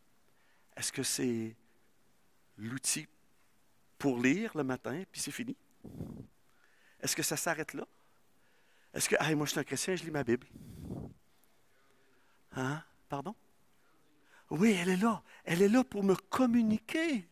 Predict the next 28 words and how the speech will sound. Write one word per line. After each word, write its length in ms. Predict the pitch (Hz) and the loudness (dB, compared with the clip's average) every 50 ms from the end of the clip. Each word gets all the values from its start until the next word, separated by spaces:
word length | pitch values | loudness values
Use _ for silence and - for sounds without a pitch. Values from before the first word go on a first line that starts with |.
| _ | _
Dieu, 400 | - 117 117 120 123 131 123 117 - - - - - - _ | -10 -8 -6 -2 0 0 0 0 -2 -8 -20 -20 -20 -14 _
de 140 | 151 202 214 | 4 4 6
sorte 360 | 196 - 240 240 226 - - | 6 6 2 2 0 0 -4
que 160 | - 220 208 | 4 4 6
je 180 | 180 - 180 175 165 165 170 185 - - | 6 6 4 4 4 2 -4 -14 -10 -2
puisse 240 | 220 214 175 165 | -2 0 0 -2
vivre 680 | 165 160 165 196 254 277 285 294 294 277 220 160 151 151 | -6 -8 -4 2 4 6 6 8 6 6 4 4 0 -2
pour 240 | - - 143 131 120 | -2 -2 -4 -6 -6
Dieu, 240 | 104 120 127 127 - - - - - | -4 0 0 0 0 0 -14 -12 -2
de 80 | - 202 | 0 0
sorte 260 | - - 247 233 - - | 2 2 0 -2 0 0
que 100 | 233 208 | 0 0
je 120 | 175 - | 0 -2
puisse 220 | - 208 202 - | -2 0 0 0
faire 260 | - - 208 190 - - | 4 4 2 2 2 0
confiance 680 | - 208 190 180 - - - 262 269 269 240 - - | 0 0 0 0 -2 -2 0 0 0 0 -2 0 0
à 100 | 151 127 | 0 0
Dieu. 200 | - 123 120 - - - - - | 2 0 0 0 0 -4 -12 -2
Ce 200 | - - - 262 | 2 4 6 6
sont 280 | 233 - - 269 262 247 - - - | 6 6 6 6 4 4 2 0 -4
elles 360 | 294 311 320 311 302 269 202 | 2 6 8 8 8 6 4
qui 160 | - 233 214 | 2 2 2
rendent 280 | 208 226 226 220 - - | 4 4 4 2 2 2
témoignage 600 | 240 233 226 226 233 - 262 294 294 269 226 196 | 0 2 4 4 4 4 6 8 8 8 6 6
de 100 | 190 220 | 4 4
moi, 460 | 226 254 311 440 427 311 302 285 269 | 4 4 4 6 8 8 8 8 6
dit 180 | 208 180 190 190 | 4 2 0 2
Jésus. 420 | 160 185 175 156 135 151 147 131 | 4 4 4 4 2 0 -4 -6